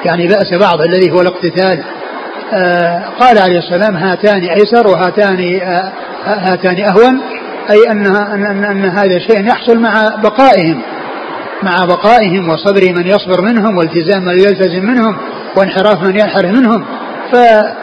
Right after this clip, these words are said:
آه، فيكون، في-، فيكون البقاء حاصلا لهم وهم باقون، ما في إهلاك، ولكن بعضهم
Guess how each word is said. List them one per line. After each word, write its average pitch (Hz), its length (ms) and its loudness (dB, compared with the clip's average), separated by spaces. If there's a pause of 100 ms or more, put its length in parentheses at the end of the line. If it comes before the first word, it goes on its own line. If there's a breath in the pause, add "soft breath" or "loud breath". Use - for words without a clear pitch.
(300)
آه، 202 680 2
فيكون، 226 720 4 (540)
في-، 226 200 4 (880)
فيكون 220 360 4
البقاء 220 360 2
حاصلا 240 380 2
لهم 180 300 0
وهم 214 220 2
باقون، 226 400 2 (440)
ما 254 140 0
في 254 300 4
إهلاك، 233 260 6 (500)
ولكن 190 420 0
بعضهم 226 460 4